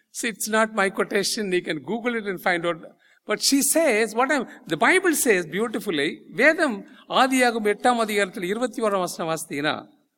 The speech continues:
எட்டு இருபத்தொன்னு, "சுகந்த வாசனை கர்த்தர் புகுந்தார், இனி நான் மனுஷன் வந்து பூமியை சபிப்பதில்லை, மனுஷனுடைய இருதய நினைவுகள் அவன் சிறு வயது தொடங்கி பொல்லாததா இருக்கிறது."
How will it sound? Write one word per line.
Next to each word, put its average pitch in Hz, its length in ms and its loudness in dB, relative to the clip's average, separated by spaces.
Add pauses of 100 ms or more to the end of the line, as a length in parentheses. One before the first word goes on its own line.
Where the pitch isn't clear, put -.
(360)
எட்டு 180 300 0
இருபத்தொன்னு, 175 420 0
"சுகந்த 240 320 2
வாசனை 226 320 2
கர்த்தர் 208 300 -2
புகுந்தார், 185 480 2 (560)
இனி 220 240 0
நான் 226 240 4
மனுஷன் 220 400 0
வந்து 226 220 -4
பூமியை 208 400 -2
சபிப்பதில்லை, 185 520 -2
மனுஷனுடைய 220 440 -2
இருதய 202 300 2
நினைவுகள் 190 840 0 (180)
அவன் 139 200 -4
சிறு 294 640 0
வயது 254 340 4
தொடங்கி 226 480 -2
பொல்லாததா 180 680 -4
இருக்கிறது." 117 340 -14